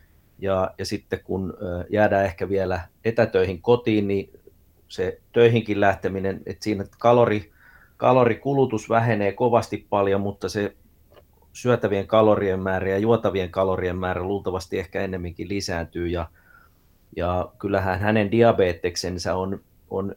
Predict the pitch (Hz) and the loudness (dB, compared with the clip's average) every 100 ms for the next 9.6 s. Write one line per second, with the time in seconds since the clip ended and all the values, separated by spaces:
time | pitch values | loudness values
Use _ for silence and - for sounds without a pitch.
0 | 104 110 107 104 113 - 104 95 95 90 | -6 -2 -2 -2 -6 -8 -2 0 0 -2
1 | 90 90 95 - - 87 _ _ - _ | -2 -2 -4 -10 -8 -10 _ _ -20 _
2 | _ _ 110 107 98 87 98 95 90 - | _ _ 0 2 2 0 0 0 -4 -4
3 | 92 92 95 95 - 104 104 123 107 90 | -2 -2 -2 -4 -4 -4 0 0 0 -2
4 | 90 85 82 78 76 - 80 82 82 82 | 0 0 0 -4 -10 -8 -6 -4 -4 -6
5 | - - 85 92 95 87 90 104 107 101 | -8 -12 -10 -6 -6 -4 -2 0 0 0
6 | 95 110 107 101 - 101 98 101 - 113 | -2 0 0 -2 -8 -6 -4 -4 -2 -2
7 | 104 98 98 - _ _ _ _ _ 104 | 0 0 -2 -2 _ _ _ _ _ -12
8 | - 95 107 98 92 87 90 - 95 - | -6 -2 0 0 0 -4 -8 -8 -10 -10
9 | 107 104 101 98 - | -4 -4 -4 -6 -8